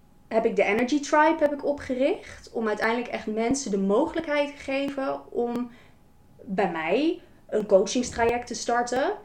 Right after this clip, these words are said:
Waarbij ik samenwerk met hele mooie partners die op het, op het gebied van lichamelijke, eh, trauma-release kunnen werken.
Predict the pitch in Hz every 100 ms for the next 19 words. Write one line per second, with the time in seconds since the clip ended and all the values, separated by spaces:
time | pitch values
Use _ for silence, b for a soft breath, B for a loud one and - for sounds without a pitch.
0 | B B - 208 190 190 185 - 208 240
1 | 220 208 226 214 180 185 240 269 233 214
2 | 202 196 285 277 226 180 185 - 208 196
3 | 196 - 196 - 185 - 196 202 - 202
4 | 202 208 196 196 208 202 202 190 190 202
5 | 190 190 185 - 254 302 294 285 254 254
6 | - - 247 226 220 214 214 214 202